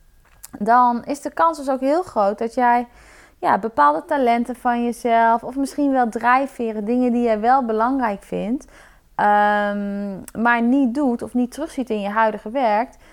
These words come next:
dat je die mist. En als dat er niet is, terwijl je het wel na zou streven, ja, dan is daar een mismatch en dan voel je die wrijving en dan,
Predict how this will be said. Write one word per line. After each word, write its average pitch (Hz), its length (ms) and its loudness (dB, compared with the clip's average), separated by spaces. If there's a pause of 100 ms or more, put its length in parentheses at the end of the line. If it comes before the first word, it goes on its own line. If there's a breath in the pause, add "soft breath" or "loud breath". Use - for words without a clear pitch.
(160 soft breath)
dat 311 220 0
je 285 120 -2
die 208 160 -2
mist. 240 580 -4 (120)
En 247 340 0 (400)
als 330 220 2
dat 302 200 -2
er 269 80 -4
niet 285 240 -2
is, 247 440 -2
terwijl 262 200 -2
je 262 80 0
het 254 100 -4
wel 277 160 0
na 254 260 0
zou 233 160 -8
streven, 170 560 -4
ja, 240 100 2
dan 214 180 -2
is 254 120 -4
daar 277 160 -4
een 240 200 0
mismatch 214 720 -4
en 302 140 -6
dan 339 100 -4
voel 320 240 -2
je 285 120 0
die 220 240 -4
wrijving 262 800 -2
en 262 240 0
dan, 262 200 2